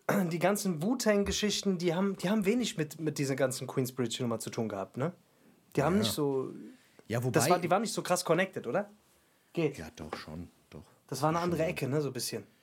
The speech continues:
Speaker 2: Ja,
Speaker 1: Die
Speaker 2: aber
Speaker 1: anderen
Speaker 2: so
Speaker 1: waren
Speaker 2: New
Speaker 1: eher so
Speaker 2: York hat ja schon so ein bisschen miteinander immer was zu tun gehabt, weißt du? Also so, äh, so Brooklyn, Bed-Stuy, weißt du? Und dann auch so, ähm, ja, wie man sagt, Shaolin, da wo die herkamen.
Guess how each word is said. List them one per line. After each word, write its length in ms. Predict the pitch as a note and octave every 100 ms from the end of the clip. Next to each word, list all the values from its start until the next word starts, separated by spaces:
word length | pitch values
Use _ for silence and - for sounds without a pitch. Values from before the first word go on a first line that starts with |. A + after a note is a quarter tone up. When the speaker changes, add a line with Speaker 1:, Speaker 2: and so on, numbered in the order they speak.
| _ - - _
Speaker 2:
Ja, 120 | - F2
Speaker 1:
Die 60 | -
Speaker 2:
aber 40 |
Speaker 1:
anderen 180 | - -
Speaker 2:
so 60 | -
Speaker 1:
waren 80 | -
Speaker 2:
New 60 |
Speaker 1:
eher 80 | -
so 60 | A#2
Speaker 2:
York 120 | C3
hat 120 | C#3
ja 80 | C#3
schon 200 | C3 C3+
so 60 | C#3
ein 80 | C#3+
bisschen 380 | A2 - G#2 G2+
miteinander 480 | F#2+ F#2 F#2+ G2
immer 220 | F2+ G2+ F#2
was 100 | -
zu 80 |
tun 220 | F#2 - F#2+
gehabt, 320 | E2+ F2 -
weißt 240 | F2+ -
du? 100 | A#2+ A#2+ _ -
Also 180 | F2
so, 360 | F2 E2+ E2+ E2 - _ _ _ _ _ _ _ _
äh, 400 | F#2 F2+ F2 F2 E2 _ _ _ _
so 160 | B2 A2+
Brooklyn, 560 | F#2+ B2+ B2 A2 G#2 F#2+
Bed-Stuy, 640 | G#2+ - - G2+ G2 F2+
weißt 260 | F#2+ F#2+ -
du? 140 | G2+ G2 -
Und 120 | F#2
dann 100 | F#2+
auch 240 | F#2+ F#2+
so, 400 | - G2+ F#2+ F#2 F#2
ähm, 380 | F#2 F2+ F2+ - _ _ _ _ _ _ _ _ _ _ _ _
ja, 60 | F2 E2+ E2 -
wie 80 |
man 140 | G2 F#2
sagt, 260 | G2+ F#2+
Shaolin, 480 | - G#2+ G2+ G2+ F#2+
da 140 | F#2+ F#2
wo 60 |
die 140 | F#2 F#2+
herkamen. 460 | G2 - F#2 F2+